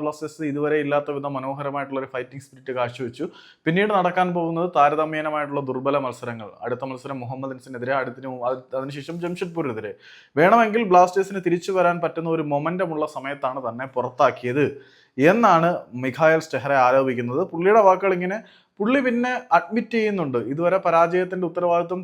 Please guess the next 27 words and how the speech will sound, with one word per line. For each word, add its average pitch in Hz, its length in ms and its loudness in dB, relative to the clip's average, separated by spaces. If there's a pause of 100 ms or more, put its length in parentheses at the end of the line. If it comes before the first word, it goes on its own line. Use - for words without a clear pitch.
തനിക്ക് 160 240 -4
കൂടിയാണ് 170 560 -2 (140)
എന്ന് 165 180 -8
പുള്ളി 165 200 0
അഡ്മിറ്റ് 156 220 -4
ചെയ്യുന്നുണ്ട്. 143 320 2
ആളിന്റെ 147 260 4
വാക്കുകൾ 147 300 2
ഇങ്ങനെയാണ്, 160 320 0 (340)
"There 214 160 10
were 247 100 10 (140)
too 254 180 2
many 247 220 4
losses 202 280 0 (100)
in 165 60 -6 (100)
column." 143 220 4 (200)
ഒരുപാട് 214 400 2
പരാജയങ്ങൾ 196 500 2
എൻ്റെ 185 180 0
പട്ടികയിലുണ്ട്. 170 520 0 (880)
"That's 226 300 6
how 220 160 6
it's," - 140 -4 (680)
അതിന് 247 320 2 (200)
ഞാനും 202 380 4
കാരണക്കാരനാണ്. 185 840 6 (540)
"That's 196 180 8